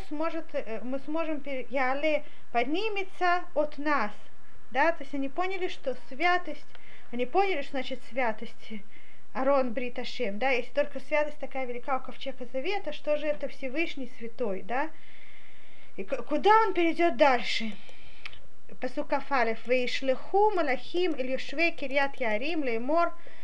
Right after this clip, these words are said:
хешиву плештим эт Аро-, эт Арон Хашем, рду гаэлоут элехем». И они послали малахим, это посланников, да? Малахим это ангелы, но это тоже посланники.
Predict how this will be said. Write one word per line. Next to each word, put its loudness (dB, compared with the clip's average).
хешиву 2
плештим 0
эт 0
Аро-, 0
эт -2
Арон 2
Хашем, 2
рду 2
гаэлоут 2
элехем». -2
И 0
они 2
послали 2
малахим, 0
это -2
посланников, -2
да? 2
Малахим 0
это 0
ангелы, 0
но 0
это -2
тоже 0
посланники. 0